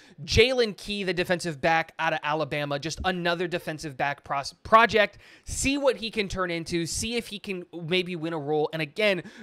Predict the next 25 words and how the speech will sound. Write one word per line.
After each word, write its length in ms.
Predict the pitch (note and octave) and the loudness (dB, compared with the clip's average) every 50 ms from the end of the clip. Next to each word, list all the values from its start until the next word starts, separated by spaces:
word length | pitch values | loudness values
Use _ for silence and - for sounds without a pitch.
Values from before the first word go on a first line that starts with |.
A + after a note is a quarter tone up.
| F3 - | -6 0
going 280 | G3+ G#3 A3 B3 C4 | 2 2 2 2 0
into 180 | B3+ A#3 A#3+ A3+ | -2 -4 -4 -4
one 160 | F#3+ G3 F#3 | -2 -2 0
of 60 | F3 | 0
the 80 | D#3+ D3 | -2 -2
better 280 | C3+ C3 D#3 F3+ G#3 | 0 0 0 0 0
cornerback 540 | G3+ - G3+ G3 F#3+ F#3 F3 F3 E3+ D#3+ - | -2 -4 -4 -4 -2 -2 0 0 -2 -2 -4
rooms 380 | D#3+ D#3+ D#3+ D#3+ D#3 D#3+ D3+ D3+ | -6 -6 -6 -4 -4 -6 -6 -8
in 220 | - - E3+ F3 F3 | -6 -6 -6 -6 -6
the 160 | F3+ F3 E3+ | -4 -4 -2
N 80 | E3 | -2
F 180 | E3+ D#3+ - - | -2 -6 -4 -2
L, 420 | D3+ D3 D3 C#3+ C#3+ C#3+ C#3+ C3+ | -2 0 0 0 -2 -4 -6 0
learning 300 | C#3 D#3 F3 G3 G#3+ A3 | 2 2 2 2 0 -4
from 240 | G#3 - F#3+ F3 E3+ | -4 -4 -4 -2 0
those 220 | D#3+ D#3+ D3+ C3 B2 | 0 -2 -2 -2 -2
guys, 400 | C#3+ C#3 C#3 C#3 C#3 C#3 - - - - - - - | -2 0 0 0 -2 -4 -10 -16 -18 -20 -20 -12 0
learning 320 | C#3+ D#3+ F#3 G#3+ A#3 A3+ | 4 4 4 4 2 0
from 160 | F#3 G#3+ G3 | -2 -2 0
our 180 | F#3 F3+ E3+ D#3+ | 0 0 0 -2
D 160 | C#3+ D3+ D#3 | -2 -4 -6
B 160 | C#3 C#3+ C#3 | -6 -6 -8
coaches, 500 | C3 - - D3 C3+ B2+ - C#3+ C3 B2+ | -8 -4 -4 -4 -4 -2 -6 -8 -8 -8
just 280 | B2+ - F#3 E3+ - - | -6 -4 -4 -4 0 0
a, 160 | E3+ D#3 C3 | 0 0 0